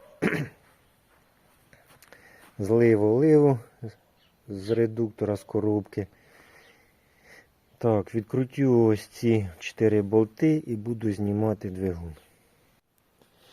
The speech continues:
Так, зняв двигун, розібрав, ось зняв плиту. Зняв плиту, провертів отвір у плиті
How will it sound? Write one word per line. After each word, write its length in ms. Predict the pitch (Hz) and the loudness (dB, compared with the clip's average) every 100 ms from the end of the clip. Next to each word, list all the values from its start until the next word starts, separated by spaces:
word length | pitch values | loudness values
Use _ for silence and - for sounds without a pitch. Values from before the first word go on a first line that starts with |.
| - - _ - - _ _ _ _ | -20 -20 _ -20 -20 _ _ _ _
Так, 340 | - 104 90 | -4 -4 -4
зняв 360 | 90 113 110 104 | -6 -2 0 0
двигун, 440 | 113 123 143 139 | 0 2 4 4
розібрав, 600 | 110 107 107 104 117 135 113 | 4 2 0 0 4 6 4
ось 180 | 104 | 0
зняв 380 | 107 101 110 101 | -4 0 0 2
плиту. 440 | 110 107 - 143 135 - - - - _ _ _ _ _ _ _ - - - - - - - 87 95 _ - - 95 | 0 -2 2 2 2 -4 -20 -20 -20 _ _ _ _ _ _ _ -6 -4 -6 -10 -14 -20 -20 -20 -20 _ -16 -16 -10
Зняв 260 | 110 110 | -6 -4
плиту, 520 | 104 113 110 - 143 135 - _ - - - - _ _ _ | 0 0 0 0 0 -2 -8 _ 4 4 -2 -20 _ _ _
провертів 800 | 107 113 - 113 110 104 123 113 | -2 6 8 6 4 -2 -2 2
отвір 420 | 131 151 143 135 120 - _ _ _ - - - _ | 4 2 4 2 2 -8 _ _ _ -2 -2 -4 _
у 120 | - 104 | -10 -4
плиті 540 | 117 117 - 123 113 | 0 0 0 -4 -6